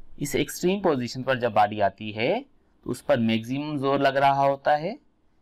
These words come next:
क्यों? क्योंकि उसका डिस्प्लेसमेंट मैक्सिमम होता है और हुक्स लॉ के हिसाब से उस पर मैक्सिमम जोर लगना है। तो जब मैक्सिमम जोर होगा तो एक्सीलरेशन भी न्यूटन के सेकंड लॉ के हिसाब से मैक्सिमम होगी।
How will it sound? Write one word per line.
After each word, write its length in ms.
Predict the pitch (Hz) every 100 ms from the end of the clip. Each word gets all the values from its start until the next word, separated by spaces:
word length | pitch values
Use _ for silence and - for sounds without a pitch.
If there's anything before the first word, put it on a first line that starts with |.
| _ _
क्यों? 280 | 123 156 240
क्योंकि 480 | - - - 117 127
उसका 200 | - 127
डिस्प्लेसमेंट 680 | 110 - - 127 - 135
मैक्सिमम 420 | 120 101 113 117 113
होता 300 | 107 101 113
है 240 | 151 233 247 - - -
और 100 | 117
हुक्स 280 | 131 139 143
लॉ 120 | 123 120
के 60 |
हिसाब 280 | 110 - 98
से 280 | - 123 202 -
उस 100 | -
पर 140 | 135
मैक्सिमम 520 | 113 107 101 113 117 110
जोर 240 | 101 98
लगना 260 | 87 87 87
है। 220 | 90 90 _ _ _ _ _ _ _ -
तो 60 | 135
जब 140 | 143
मैक्सिमम 480 | 139 120 127 160 165
जोर 200 | 156 156
होगा 260 | 151 151 233 - - _
तो 80 | 101
एक्सीलरेशन 720 | 101 - - 117 120 120 135
भी 220 | 123 147 208 -
न्यूटन 340 | 110 117 135 131
के 120 | 131
सेकंड 320 | 131 131 139
लॉ 120 | 135
के 120 | 135 139
हिसाब 260 | 131 131
से 120 | -
मैक्सिमम 480 | 135 127 131 135 139
होगी। 320 | 135 131 139